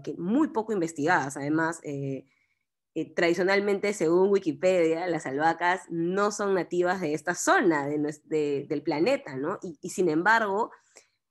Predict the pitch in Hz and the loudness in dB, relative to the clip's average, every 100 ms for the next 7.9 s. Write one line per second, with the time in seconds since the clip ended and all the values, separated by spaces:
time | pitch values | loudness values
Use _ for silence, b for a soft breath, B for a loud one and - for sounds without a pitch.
0 | _ - 165 226 240 220 220 233 180 165 | _ 0 2 2 2 0 -2 -2 -2 -2
1 | - 214 190 214 - 175 156 156 165 185 | -4 -4 -4 -4 -6 -6 0 2 2 0
2 | 202 208 214 202 - 156 156 160 196 175 | -2 -4 -6 -4 -2 0 0 -4 -4 -2
3 | 147 156 160 190 190 220 247 196 185 339 | -4 -6 -6 -4 -4 -4 0 2 2 -2
4 | - 151 143 143 160 170 170 151 156 180 | -8 -10 -8 -2 0 0 0 -2 -2 -2
5 | 202 - _ _ _ _ 160 151 151 - | -6 -12 _ _ _ _ -2 -2 -4 -8
6 | 160 - 202 202 220 175 170 190 202 196 | -6 2 2 4 2 4 4 4 2 2
7 | 165 170 190 185 160 156 180 185 185 | 0 2 2 2 0 -2 -2 0 0